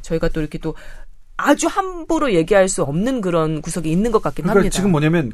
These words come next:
Speaker 2: 그, 그, 그 테-, 테두리 안에서죠. 그러니까
Speaker 1: 음.
Speaker 2: 그 지금 유기농 사-, 상표를 붙인 음식과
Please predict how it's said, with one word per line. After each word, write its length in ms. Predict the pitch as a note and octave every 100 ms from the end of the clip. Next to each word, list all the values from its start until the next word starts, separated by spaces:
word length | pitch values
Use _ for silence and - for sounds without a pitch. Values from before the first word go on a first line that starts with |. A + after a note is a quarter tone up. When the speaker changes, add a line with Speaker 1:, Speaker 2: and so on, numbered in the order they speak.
| -
Speaker 2:
그, 400 | E3+ G3+ F3 C3+
그, 260 | E3+ G3+
그 480 | - D#3+ F#3+ F#3+ F3 - -
테-, 180 | - - - - -
테두리 720 | G3+ G#3 G3 F#3 D#3+ E3 D#3+
안에서죠. 600 | G2 A2 G#2 F#2 B2+ F3+ -
그러니까 260 | - F#2+ D#3
Speaker 1:
음. 40 |
Speaker 2:
그 300 | D3 C3+ C3+
지금 280 | A2+ - B2+
유기농 340 | B2 F3+ F#3+
사-, 180 | E3+ - - -
상표를 680 | - F#3+ F3+ F#3+ F3 F3 D#3 - - - - - -
붙인 540 | - - - F#3 F#2+
음식과 640 | B2+ C#3 - - C3+ D#2